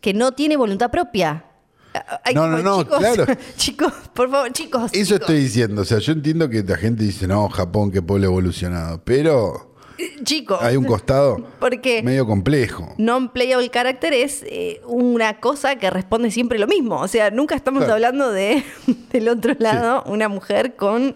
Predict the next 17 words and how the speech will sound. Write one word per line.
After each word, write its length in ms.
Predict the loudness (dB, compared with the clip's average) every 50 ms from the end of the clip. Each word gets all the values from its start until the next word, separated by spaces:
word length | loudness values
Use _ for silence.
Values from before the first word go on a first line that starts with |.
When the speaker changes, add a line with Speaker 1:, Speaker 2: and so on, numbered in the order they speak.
| -8 -18 -20
Speaker 1:
voluntad, 960 | -14 -6 -2 -2 -2 0 0 -2 -2 -2 -2 -2 0 0 2 2 2 0 0
con 320 | -2 -2 -2 -2 -2 -4 -6
su 140 | -8 -8
propia, 500 | -6 -6 -4 -2 0 0 0 0 -2 -6 -10 -18 -20 -20 -20 -20 -20 -20 -20
sus 60 | -18 -14
propias 280 | -6 -2 -2 0 0
ganas, 380 | 2 2 2 2 0 0 0 0
necesidades 1000 | -2 -4 -2 -4 -4 -4 -2 0 2 2 2 2 2 2 2 0 0 -2 -6 -8 -6
y 100 | -4 -4
demás. 320 | -2 -2 -4 -8 -10 -10 -4
No, 180 | -4 -4 0 0
Speaker 2:
Por 180 | 2 2 2
Speaker 1:
no. 60 | 2
Speaker 2:
eso 300 | 2 0 0 2 2 2
Speaker 1:
Bueno. 180 | 2 2 2 2
Speaker 2:
les 80 | 2 2
decimos, 680 | 0 -2 -4 -4 -2 -2 0 0 -2 -2 -4 -8 -12